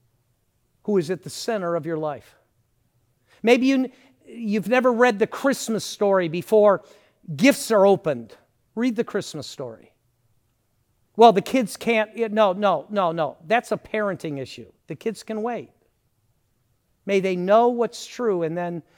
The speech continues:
we've discussed this for years, twenty plus years at this church, the people have a birthday cake for Jesus.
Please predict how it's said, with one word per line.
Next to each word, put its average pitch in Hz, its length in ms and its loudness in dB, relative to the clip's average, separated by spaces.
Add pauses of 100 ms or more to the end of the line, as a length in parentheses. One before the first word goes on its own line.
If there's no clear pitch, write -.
(200)
we've 208 200 -2
discussed 180 580 -4
this 190 180 -6
for - 180 -8
years, 165 680 -4
twenty 220 320 -6
plus 196 380 -4
years 175 360 -6
at 143 100 -14
this 156 260 -10
church, 175 380 -10
the 156 100 -10
people 180 380 -8
have 170 260 -2
a 143 140 -8 (300)
birthday 202 680 0
cake 180 400 -10
for 170 180 -8
Jesus. 139 600 -12